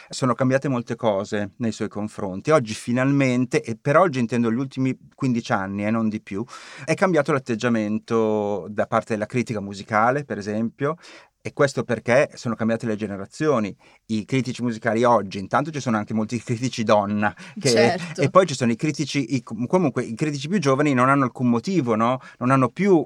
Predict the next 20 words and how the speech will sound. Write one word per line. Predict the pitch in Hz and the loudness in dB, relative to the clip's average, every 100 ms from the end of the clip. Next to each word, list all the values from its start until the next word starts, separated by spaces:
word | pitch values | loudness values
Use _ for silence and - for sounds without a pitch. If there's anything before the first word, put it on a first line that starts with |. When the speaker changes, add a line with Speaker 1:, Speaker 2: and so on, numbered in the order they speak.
| - | -2
Speaker 1:
pregiudizi | - 131 120 120 127 - | -2 0 2 2 2 0
che | 117 | 0
avevano | 113 113 113 | 2 2 2
i | 110 | 2
loro | 117 117 | 2 4
padri | 123 123 120 120 | 4 6 4 4
o | |
i | 113 | 4
loro | 113 117 | 4 4
nonni | 120 117 110 107 110 | 4 4 2 2 0
nei | 110 | -2
confronti. | 107 117 110 117 104 120 | -2 -6 -2 -2 -2 -4
Ascoltano | 131 123 - 165 120 110 | -4 -4 0 0 0 -2
questi | 117 - | -2 -8
dischi | 123 143 - 107 | -4 -4 -4 -8
con, | 120 120 107 - - - | -2 -2 -2 -6 -20 -8
con | 123 123 | 0 2
occhio, | 127 - 117 110 107 104 104 101 | 2 2 2 2 2 0 -2 -2
mm, | 101 98 101 98 | -4 -4 -4 -4
disincantato | 104 110 120 147 165 143 135 147 196 | -4 0 0 0 0 2 2 0 0